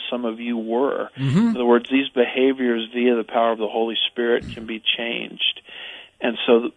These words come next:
Speaker 1: so being, you know, if you're black or Hispanic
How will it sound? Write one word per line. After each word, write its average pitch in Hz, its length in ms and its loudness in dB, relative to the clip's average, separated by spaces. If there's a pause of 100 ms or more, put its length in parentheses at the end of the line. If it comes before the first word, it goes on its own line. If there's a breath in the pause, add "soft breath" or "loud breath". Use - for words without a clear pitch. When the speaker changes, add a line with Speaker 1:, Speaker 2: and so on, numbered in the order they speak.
(260)
Speaker 1:
so 139 40 6 (220)
being, 131 280 0 (100)
you 127 80 2
know, 113 60 0
if 113 180 -2
you're 117 180 2 (120)
black 151 300 6 (120)
or 127 160 2
Hispanic 127 640 -4